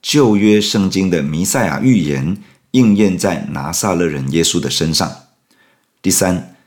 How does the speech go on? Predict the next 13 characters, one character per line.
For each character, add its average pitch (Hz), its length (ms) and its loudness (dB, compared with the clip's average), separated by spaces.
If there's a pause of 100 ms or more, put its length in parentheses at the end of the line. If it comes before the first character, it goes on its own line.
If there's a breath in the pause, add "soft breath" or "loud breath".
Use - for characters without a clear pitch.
(180 soft breath)
记 151 220 2
载 73 200 -4
了 76 200 -4
许 - 260 -4
多 95 380 2
主 76 220 -4
耶 87 140 2
稣 92 200 0
的 85 240 -2
言 73 280 -6
论。 95 160 4 (840)
第 107 100 0
四， - 400 -2